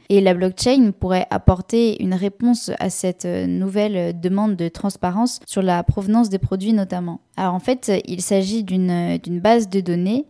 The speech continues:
euh, mais elle est unique puisque toutes ces entrées sont interconnectées, c'est-à-dire qu'à chaque fois qu'on saisit une nouvelle, euh, information dans la base de données,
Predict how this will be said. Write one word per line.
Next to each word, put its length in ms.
euh, 180
mais 140
elle 200
est 120
unique 300
puisque 360
toutes 200
ces 240
entrées 360
sont 280
interconnectées, 840
c'est-à-dire 640
qu'à 180
chaque 240
fois 160
qu'on 220
saisit 640
une 220
nouvelle, 420
euh, 320
information 680
dans 200
la 100
base 240
de 100
données, 420